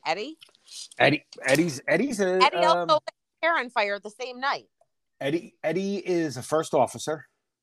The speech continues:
Speaker 1: Who lit his hair on
Speaker 2: I
Speaker 1: fire.
Speaker 2: Yes, but he didn't do it on purpose.
Speaker 1: No, but
Speaker 2: Um,
Speaker 1: so that's the thing, though.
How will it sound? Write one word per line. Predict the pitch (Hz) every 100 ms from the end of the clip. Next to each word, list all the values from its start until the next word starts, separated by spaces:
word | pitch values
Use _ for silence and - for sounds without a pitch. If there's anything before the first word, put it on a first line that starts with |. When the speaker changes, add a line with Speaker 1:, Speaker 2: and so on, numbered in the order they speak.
| _ _ _
Speaker 1:
Who | 170
lit | 143 135
his | 160
hair | 185 165
on | 131
Speaker 2:
I |
Speaker 1:
fire. | 123 110 123 - _ _ _
Speaker 2:
Yes, | 143 - - - -
but | 170 -
he | 147
didn't | 156 139
do | 123
it |
on | 90
purpose. | - 151 139 135 - - _ _ _ _ -
Speaker 1:
No, | 226 240 220
but | 233 233 - _ _ _ _ _ _ _ _ _ _ -
Speaker 2:
Um, | 127 120 117
Speaker 1:
so | 117 302 - - _
that's | 294 381
the | 339
thing, | 269 359 269
though. | 127